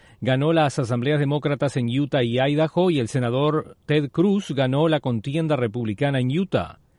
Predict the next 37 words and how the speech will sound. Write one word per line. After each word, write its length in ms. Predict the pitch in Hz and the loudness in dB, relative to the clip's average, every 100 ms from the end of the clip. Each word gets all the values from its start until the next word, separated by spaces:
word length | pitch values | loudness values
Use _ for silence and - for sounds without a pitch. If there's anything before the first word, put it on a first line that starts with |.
| _ _ | _ _
El 180 | 95 101 | -6 -6
triunfo 460 | - 135 156 147 123 | -4 -2 0 0 -2
de 80 | |
Trump 320 | 104 151 143 127 | 0 -2 0 0
en 80 | 113 | -2
Arizona 560 | 110 - 170 139 170 - _ - _ | -2 0 0 2 -2 -6 _ -20 _
fue 200 | - 139 | 0 2
muy 280 | 131 160 156 | 2 0 0
convincente, 760 | 156 123 120 - 175 165 107 | 0 0 -2 0 0 0 -2
derrotando 540 | 101 107 110 143 143 120 | -4 -4 -2 -2 0 0
a 60 | |
Cruz 300 | - 170 196 - | 2 2 2 0
por 140 | 135 | 0
más 160 | 139 139 | 0 0
del 180 | 120 | -2
veinte 340 | 120 175 185 180 | 0 0 0 -2
por 200 | 147 117 | -2 -4
ciento 400 | - 160 170 151 | -6 -4 0 0
de 80 | 120 | 0
los 100 | 113 | 2
votos 400 | 165 160 165 - - - | 2 2 0 -4 -20 -12
y 80 | 135 | -6
ganando 360 | 135 147 160 156 | -2 0 0 0
todos 240 | 156 151 | 2 2
los 100 | 147 | 2
cincuenta 360 | 139 127 113 117 | -2 -2 -2 0
y 80 | 123 | -2
ocho 200 | 113 113 | -2 -4
delegados. 640 | 104 113 127 85 80 - _ _ _ | -2 0 0 0 -8 -18 _ _ _
Cruz, 460 | - 156 185 - - | 2 6 4 2 -12
entre 260 | 120 113 110 | -8 -6 -2
tanto, 360 | 156 156 139 190 | 2 2 0 0
se 120 | 160 | 0
declaró 400 | 113 120 113 127 | 0 0 -2 0
ganador 400 | 135 131 139 143 | 0 0 0 0
en 100 | 127 165 | 0 0
Utah 320 | 165 135 | 0 0